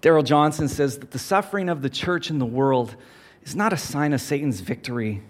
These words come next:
It is a sign of his realization of defeat. And here's the deal today, folks. As big as this dragon is, as dangerous he is going to be,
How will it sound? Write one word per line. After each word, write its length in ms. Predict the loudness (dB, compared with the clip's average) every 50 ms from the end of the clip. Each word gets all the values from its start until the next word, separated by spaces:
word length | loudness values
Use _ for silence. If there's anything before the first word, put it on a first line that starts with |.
| _ _ _ _
It 80 | -6
is 140 | -6 -2 -2
a 60 | 0
sign 440 | 0 0 -2 -4 -6 -4 -4 -2 -2
of 80 | -2 -2
his 200 | -2 -4 -4 -6
realization 840 | -6 -4 -2 -2 -2 -2 -2 -2 -2 -4 -4 -4 -4 -6 -6 -6
of 140 | -6 -8 -10
defeat. 680 | -16 -18 -20 -20 -20 -14 -12 -12 -12 -12 -14 -18 -20 -20 _ _ _ _ _ _ _ _ _ -20 -20 -20 -20 -20 -20 -20 _ _ _ _ -16 _
And 100 | -6 2
here's 340 | 6 8 8 8 6 4
the 100 | 0 0
deal 340 | 2 4 6 6 6 6 4
today, 300 | 2 -2 -2 -2 -2 -2
folks. 560 | -4 -6 -4 -4 -4 -4 -6 -12 -16 -16 -18 _ -20 -20 -20 -20 -20 -20 _
As 160 | -8 -8 -8 -2
big 200 | 0 0 4 4
as 160 | 4 4 4
this 200 | 0 0 0 0
dragon 440 | 2 4 4 4 4 4 2 2 2
is, 300 | 2 2 2 0 -4 -8
as 160 | -8 -8 -6
dangerous 680 | 0 0 2 2 2 2 2 2 0 0 0 0 -2
he 140 | -2 0 2 2
is 140 | 2 0
going 280 | 0 0 0 2 2 0
to 100 | 0 -4
be, 360 | -2 0 0 0 0 -2 -4